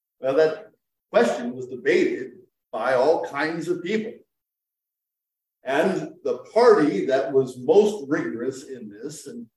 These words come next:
and found that they were going to make sure that not only were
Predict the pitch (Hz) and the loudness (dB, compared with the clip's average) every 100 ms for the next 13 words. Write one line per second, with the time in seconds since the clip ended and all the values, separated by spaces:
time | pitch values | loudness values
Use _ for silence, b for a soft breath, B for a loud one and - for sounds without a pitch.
0 | _ _ _ 127 123 120 - 131 139 135 | _ _ _ -12 -10 -8 0 2 2 2
1 | 123 120 123 135 127 120 120 123 110 110 | 0 0 0 -2 -2 -8 -8 -10 -4 -4
2 | - - _ _ 143 143 143 143 139 143 | -4 -12 _ _ 2 2 4 4 6 6
3 | 131 127 123 139 190 151 139 127 131 120 | 4 0 0 0 0 0 -4 -6 -6 -6
4 | 120 113 - | -6 -8 -8